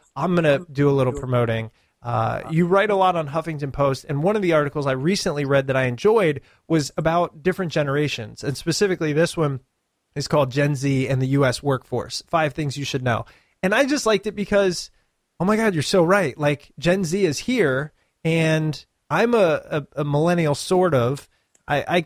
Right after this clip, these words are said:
I, I group myself in that. But, um, and, and, like, we're not the newest kids on the block <laughs> anymore. So I, I recommend everyone just Google that and you'll find it. But where else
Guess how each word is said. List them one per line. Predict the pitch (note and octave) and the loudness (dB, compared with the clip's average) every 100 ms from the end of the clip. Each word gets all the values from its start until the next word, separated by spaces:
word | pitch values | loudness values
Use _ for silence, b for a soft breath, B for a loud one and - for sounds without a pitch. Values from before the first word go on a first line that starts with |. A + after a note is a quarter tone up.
| - | 0
I, | D#3+ | -2
I | |
group | C3 B2 | 0 -4
myself | A2+ A2+ G#2+ A2 | -4 -6 -8 -8
in | A2+ | -12
that. | A#2 D3+ C#3+ | -12 -8 -2
But, | D#3 | 0
um, | E3+ D#3 C3 B2 - _ _ _ _ _ - | 0 0 0 -4 -12 _ _ _ _ _ -2
and, | F#3 E3+ - | -2 -2 -6
and, | F3 F#3 | -4 0
like, | F#3+ G3+ F3 | 0 0 0
we're | F#3 | 0
not | G3+ G#3+ G#3 | 2 0 0
the | G3+ | 0
newest | F#3+ G#3 G#3 | 2 0 0
kids | - G#3+ G3 | -2 0 0
on | G3 | 0
the | |
block | D3+ C#3+ A3 - | 0 0 0 -2
<laughs> | |
anymore. | C#3 C#3+ B2 A2 A#2 - - | -4 -2 -2 -2 -6 -14 -4
So | A#3+ G#3+ F#3+ - b b - | 2 4 4 0 b b -4
I, | G3+ G3 | -2 0
I | G#3 | 2
recommend | A3 A#3 A#3 G#3 F3+ | 2 2 2 0 0
everyone | G3 F#3+ F3 | 0 2 0
just | F#3+ C#3+ | -2 2
Google | F3 F3 D3 | 2 2 0
that | C3+ B2+ C#3 | 0 -2 -2
and | |
you'll | C3+ C3 | -6 -4
find | D3 C3+ | -2 -2
it. | C3 | -2
But | D#3 - b b | -4 -8 b b
where | E3 G3+ C4 B3+ - | 0 2 4 2 2
else | F3+ D#3+ - - | 0 0 -4 -14